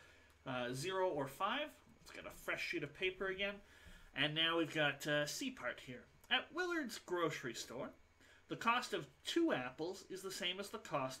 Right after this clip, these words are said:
of three bananas. Ross buys six apples and, uh, twelve bananas for a total cost of six thirty.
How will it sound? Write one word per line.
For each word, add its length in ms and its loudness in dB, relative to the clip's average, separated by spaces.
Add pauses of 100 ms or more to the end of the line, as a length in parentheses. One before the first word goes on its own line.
of 100 -10
three 380 -4
bananas. 760 -8 (760)
Ross 320 6
buys 320 4
six 320 -4
apples 580 0
and, 180 -6 (200)
uh, 180 0
twelve 320 -2
bananas 460 -2
for 220 -4
a 40 -4
total 360 -2
cost 500 -4 (380)
of 120 -10
six 340 -6
thirty. 460 0